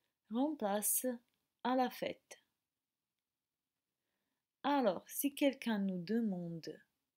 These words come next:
Vous allez à la fête ? » nous pouvons répondre, « Oui,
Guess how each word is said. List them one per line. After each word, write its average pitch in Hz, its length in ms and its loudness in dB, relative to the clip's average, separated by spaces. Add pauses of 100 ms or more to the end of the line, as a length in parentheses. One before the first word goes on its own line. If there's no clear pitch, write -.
(120)
Vous 214 280 -2
allez 294 260 0
à 262 100 2
la 180 140 -4
fête ? » - 500 -8 (1120)
nous 208 140 0
pouvons 208 380 -2
répondre, « 262 680 -2 (1000)
Oui, 233 460 2